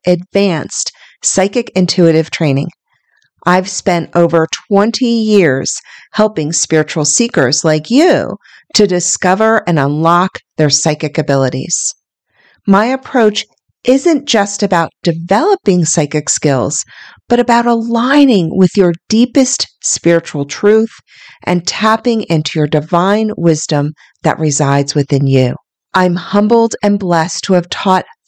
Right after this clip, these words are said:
thousands of students to accelerate their intuition. They've gained confidence, clarity, and a renewed sense of purpose. And you can too.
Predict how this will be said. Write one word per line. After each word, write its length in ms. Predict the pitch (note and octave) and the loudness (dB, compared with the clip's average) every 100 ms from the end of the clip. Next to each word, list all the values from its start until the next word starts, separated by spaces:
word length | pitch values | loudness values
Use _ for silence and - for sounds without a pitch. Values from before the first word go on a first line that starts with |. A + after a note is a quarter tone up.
| _ | _
thousands 680 | - G3 G#3+ A#3+ C4+ B3+ A#3+ | -2 2 2 2 2 2 2
of 160 | - G#3 | 0 -2
students 640 | - - D#3+ D3+ C#3+ - - _ _ | -2 0 2 0 -2 -4 -6 _ _
to 160 | - G3 | 0 2
accelerate 880 | F#3 - - G#3 G3 G#3+ A3 A3 - | 2 0 -2 0 0 2 0 0 0
their 160 | F3+ E3 | 0 2
intuition. 680 | E3 - D#3+ D3+ - C3+ D#3 _ _ _ _ _ | 0 -2 -2 -2 -4 -6 -8 _ _ _ _ _
They've 320 | D#3 D3 C#3+ | 0 0 0
gained 380 | C#3+ D3 C#3 C3+ - _ | -2 0 2 0 -6 _
confidence, 800 | - D3+ D3 D#3 D#3+ D#3+ E3+ - - _ _ | -4 0 0 0 0 0 -4 -8 -8 _ _
clarity, 760 | - F#3 D#3+ D#3+ D#3 D#3 D#3+ - - _ | -4 0 2 2 0 -2 -2 -6 -18 _
and 100 | E3+ | 0
a 40 | E3+ | 2
renewed 680 | E3 E3 E3+ G3+ A#3 A#3+ | 2 4 4 4 4 0
sense 460 | - - F#3+ G3 F#3+ | -4 -2 0 -2 -4
of 220 | - F3 | -8 -8
purpose. 800 | - - F#3+ - C3 - - - - _ _ _ _ | -6 -2 -2 -2 -4 -4 -6 -8 -10 _ _ _ _
And 180 | - G3 | -2 2
you 140 | G3+ B3 | 2 0
can 320 | - A3 G#3 | 0 0 0
too. 320 | - A#3 C4+ | 2 2 0